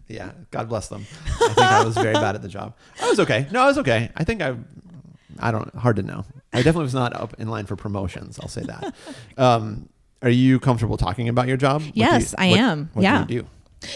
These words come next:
Speaker 2: So I work, um, in marketing and communications for Music of the Baroque.
Speaker 1: Okay.
Speaker 2: Which is an organ-, uh, they're an orchestra and chorus that plays eight concerts a year at the Harris Theater and up at the North Shore Center in Skokie.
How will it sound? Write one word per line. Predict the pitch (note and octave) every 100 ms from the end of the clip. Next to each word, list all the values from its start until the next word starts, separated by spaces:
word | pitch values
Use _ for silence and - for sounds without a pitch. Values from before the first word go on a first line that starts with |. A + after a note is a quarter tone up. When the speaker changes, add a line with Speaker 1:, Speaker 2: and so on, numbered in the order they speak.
| -
Speaker 2:
So | C4+ B3 A#3+
I | - G#3 B3
work, | E4 D4+ D#4 D#4 - -
um, | G3 F3+ F3 E3+ -
in | G3
marketing | F#3 F3 F#3 F3+
and | F3 F3+
communications | G3 F3 E3+ F#3+ E3 - A3+ B3+ -
for | - F3 F3
Music | F3 F3 F3+
of | F#3
the | F3+
Baroque. | E3+ E3+ F3+ E3+ - - - - -
Speaker 1:
Okay. | G2+ F#2+ B2 _ _ _ _ _ _ - _ _ _ _ _ _ _ _ _ _ _ _ - -
Speaker 2:
Which | A3+ A3+
is | A3 G#3+
an | G3
organ-, | F#3+ G3
uh, | - G3+
they're | G3
an | F#3+
orchestra | - G3+ - F#3+
and | F3+
chorus | F#3 F3 F3+ -
that | E3
plays | - F3 E3 -
eight | D#3+
concerts | - E3 E3+ E3+ -
a |
year | F3 E3 D#3 D3+ -
at | F3
the | E3+
Harris | E3+ D3+ -
Theater | D4+ C#4 C4 B3
and | A#3 G3
up | E3+ F3
at | E3+ -
the | -
North | E3+ E3+ -
Shore | D#3+
Center | - D#3 D3+
in | D#3+
Skokie. | - A#3+ B3+ A#3+ A#3